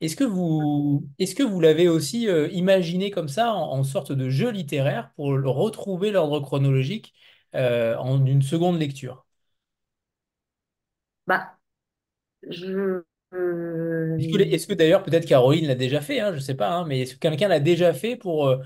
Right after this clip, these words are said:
Speaker 1: euh, pour voir si l'expérience est aussi, euh, singulière, différente ? Est-ce que, euh, ça serait intéressant de savoir.
Speaker 2: Hmm. Bah, si quelqu'un le fait, je veux bien avoir un ressenti de lecture,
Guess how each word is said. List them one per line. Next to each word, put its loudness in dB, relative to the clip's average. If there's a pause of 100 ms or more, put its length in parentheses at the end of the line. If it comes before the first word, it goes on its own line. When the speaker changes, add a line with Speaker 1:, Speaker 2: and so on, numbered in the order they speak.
(400)
Speaker 1:
euh, 0
pour -6
voir 2
si -12
l'expérience 0
est -4
aussi, -4
euh, 0
singulière, -2
différente ? -4
Est-ce -12
que, -4 (420)
euh, -2
ça -6
serait -2
intéressant 0
de -8
savoir. -2 (920)
Speaker 2:
Hmm. -2 (580)
Bah, 2
si -8
quelqu'un -2
le -2
fait, -2
je -6
veux -2
bien 0
avoir 0
un -2
ressenti -10
de -16
lecture, -4